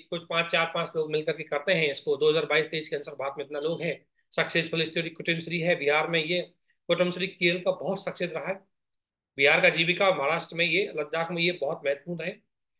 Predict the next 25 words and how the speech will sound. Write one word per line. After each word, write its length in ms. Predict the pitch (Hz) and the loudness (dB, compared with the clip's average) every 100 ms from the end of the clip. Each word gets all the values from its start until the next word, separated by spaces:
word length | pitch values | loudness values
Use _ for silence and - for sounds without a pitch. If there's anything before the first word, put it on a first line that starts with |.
| _ | _
इनका 240 | 170 185 202 | -2 0 4
महत्व 260 | 185 196 | 4 4
क्या 140 | 190 202 | 2 2
है? 220 | 220 - 180 | 2 -4 -6
वित्तीय 280 | 196 208 | -2 -2
समावेशन, 460 | 185 196 196 196 233 - _ - | -2 0 0 0 -4 -12 _ -8
क्योंकि 200 | 156 180 | -6 -4
सभी 260 | - 180 | -2 0
लोग 180 | 180 180 | -2 -4
मिलकर 300 | 165 165 185 | -4 0 0
के 120 | 233 - - 156 | 0 -8 -8 -10
अपनी 360 | - 175 180 - | -6 -4 -4 -4
आय 180 | 147 160 | -2 0
को 100 | 175 | -2
जोड़ 200 | 151 156 | -2 -2
करके 200 | 170 170 | -2 -2
फिर 140 | - 240 | -2 -4
कमाई 260 | 156 139 - | -4 -6 -6
करते 180 | - | -10
हैं। 100 | _ 143 | _ -10
जैसे 180 | 175 269 _ _ _ _ | -8 -8 _ _ _ _
आपके 220 | 165 185 196 | 0 2 2
पास 180 | 214 196 | 0 4
सौ 100 | 185 | 4
रुपये, 300 | - - | 4 -2